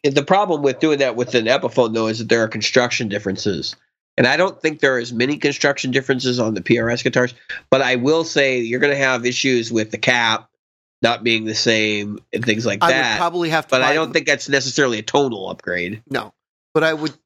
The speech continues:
Speaker 2: I would probably have to get the actual, not just the caps, 'cause if the cap doesn't fit on there, I would probably have to get the whole volume.
Speaker 1: Oh, I meant the, I meant the top of the guitar. The
Speaker 2: Oh,
Speaker 1: maple
Speaker 2: oh.
Speaker 1: cap is
Speaker 2: Yeah.
Speaker 1: a veneer over an actual piece
Speaker 2: Yeah,
Speaker 1: of maple.
Speaker 2: yeah, yeah.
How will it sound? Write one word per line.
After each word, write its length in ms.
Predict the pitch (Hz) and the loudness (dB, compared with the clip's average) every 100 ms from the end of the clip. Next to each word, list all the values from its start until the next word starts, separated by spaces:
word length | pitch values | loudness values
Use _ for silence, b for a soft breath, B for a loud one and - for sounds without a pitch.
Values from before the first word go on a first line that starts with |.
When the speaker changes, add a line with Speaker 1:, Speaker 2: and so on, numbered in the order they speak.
| - | -4
Speaker 2:
I 160 | 151 | -2
would 200 | 151 151 | 0 -4
probably 400 | - 175 170 170 | -4 -2 -2 -4
have 220 | 151 156 - | 0 -2 -2
to 80 | |
get 240 | 135 160 - | -2 -2 0
the 100 | 139 | 0
actual, 320 | 139 139 143 | 0 -2 -4
not 220 | 139 151 | 0 0
just 200 | 143 147 | -2 -4
the 80 | 143 | -4
caps, 540 | - 147 147 - - - _ _ - | -2 0 0 -4 -12 -16 _ _ -6
'cause 100 | 127 | -6
if 80 | |
the 80 | 123 | -6
cap 280 | - 170 170 | 0 0 0
doesn't 220 | 160 143 | -4 -4
fit 200 | - 156 | -2 -2
on 200 | 151 156 | -2 -4
there, 280 | 160 160 165 _ _ _ - | -2 -4 -4 _ _ _ -8
I 40 | 123 | -4
would 140 | 123 | -4
probably 240 | - 143 135 | -2 -2 -2
have 140 | 135 | -6
to 60 | - | -4
get 180 | - 123 | -4 -4
the 100 | 120 | -6
whole 600 | 135 135 127 123 117 _ _ - | -2 -2 0 -2 -6 _ _ -4
volume. 220 | 123 123 | 2 2
Speaker 1:
Oh, 40 | 143 | 2
I 80 | |
meant 220 | 160 147 - | 0 -2 0
the, 180 | 110 - | -2 0
I 60 | 147 | 0
meant 180 | 147 117 | 0 -2
the 60 | |
top 300 | 90 127 120 | 0 2 2
of 40 | 104 | -4
the 60 | |
guitar. 500 | 87 - 110 92 73 | -12 0 0 0 -8
The 120 | 90 101 | -8 -2
Speaker 2:
Oh, 20 | |
Speaker 1:
maple 300 | 107 151 131 | 0 0 -4
Speaker 2:
oh. 100 | 127 | -2
Speaker 1:
cap 300 | 104 101 95 | 0 -2 -6
is 280 | 92 82 - | -8 -6 -6
Speaker 2:
Yeah. 140 | - 107 | -2 -2
Speaker 1:
a 40 | |
veneer 460 | 123 101 104 98 98 | 0 0 0 0 -2
over 340 | 98 95 85 | -4 -4 -4
an 80 | 92 | -2
actual 420 | 90 87 - 87 | -2 -2 -2 -4
piece 220 | - 156 127 | 0 -2 -2
Speaker 2:
Yeah, 60 | |
Speaker 1:
of 40 | - | -4
maple. 220 | 87 | -6
Speaker 2:
yeah, 40 | |
yeah. 60 | 98 | -6